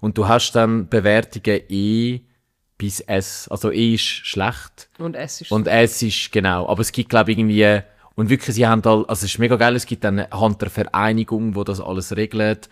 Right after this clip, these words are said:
Speaker 1: Dann
Speaker 2: Ja.
Speaker 1: kannst du dir auch die, die Stärksten in ihre Gilde nehmen. Eben, es, es geht dann so ins Roleplay rein, oder?
Speaker 2: Mhm.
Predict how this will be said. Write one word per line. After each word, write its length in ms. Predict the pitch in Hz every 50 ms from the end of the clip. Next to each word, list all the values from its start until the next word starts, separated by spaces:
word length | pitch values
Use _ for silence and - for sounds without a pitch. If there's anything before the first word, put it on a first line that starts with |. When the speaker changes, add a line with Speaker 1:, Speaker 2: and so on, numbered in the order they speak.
| _ - - _ _
Speaker 1:
Dann 100 | - 185
Speaker 2:
Ja. 120 | 185 202 -
Speaker 1:
kannst 280 | 113 107 101 - -
du 80 | 110 98
dir 260 | 104 104 98 101 95
auch 200 | 95 98 98 101
die, 220 | 95 - 101 95
die 120 | - - 101
Stärksten 500 | - - 107 104 110 117 - - 110 95
in 140 | 104 101 95
ihre 240 | 95 98 87 92
Gilde 420 | - - 113 113 113 123 107 123 110
nehmen. 340 | 113 113 117 117 117 120 - - _ _ _ _ _
Eben, 160 | - 113 104 131
es, 160 | - - _ - _
es 160 | 110 104 -
geht 180 | - 110 113 -
dann 80 | 110 98
so 100 | - 107
ins 160 | 95 - -
Roleplay 640 | 101 104 110 117 117 - - 113 104 107 101 90 87
rein, 160 | 85 82 90
oder? 240 | 90 90 98 98 101
Speaker 2:
Mhm. 480 | 190 196 175 185 202 208 226 254 269